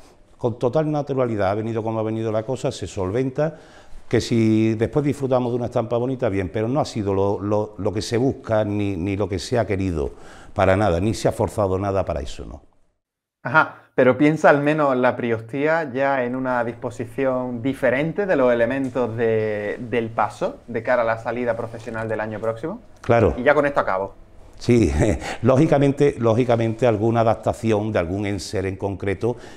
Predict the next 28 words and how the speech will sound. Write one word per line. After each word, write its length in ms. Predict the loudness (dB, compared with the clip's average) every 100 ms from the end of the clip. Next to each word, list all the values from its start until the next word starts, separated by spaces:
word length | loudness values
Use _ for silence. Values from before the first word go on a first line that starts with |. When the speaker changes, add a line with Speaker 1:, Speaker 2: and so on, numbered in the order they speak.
| -4
Speaker 1:
eh, 140 | -2
conllevará, 580 | 0 0 0 2 2 0
pero, 220 | 0 -4 -6 -14 -16 -10
pero, 300 | -4 -2 -2
pero 380 | -2 -2 -2 -6
porque 320 | -10 -6 -2
la 140 | 0 0
propia 240 | 0 -2
disposición 800 | -2 -2 -6 -6 -4 0 0 0
de, 280 | 0 0 -2 -12 -12 0
de 120 | 4
la 100 | 4
parihuela, 560 | 4 4 4 2 2 2
pues 340 | 2 0 -2
lógicamente 520 | -2 -2 -2 -2 0
al 80 | -2
faltar 360 | -2 -4 -2 0
varales 640 | 0 2 2 2 2 0
y 60 | -2
tal, 240 | -2 -2 -4 -12 -10
puede 220 | 0 2 4
cambiar 280 | 4 4
algún 300 | 2 2 -2
tipo 320 | -4 -6 -2 0
de, 240 | 0 -2 -6 -20 -10
de 340 | -2 2 2
pequeño 420 | 0 0 0 0
de, 140 | 0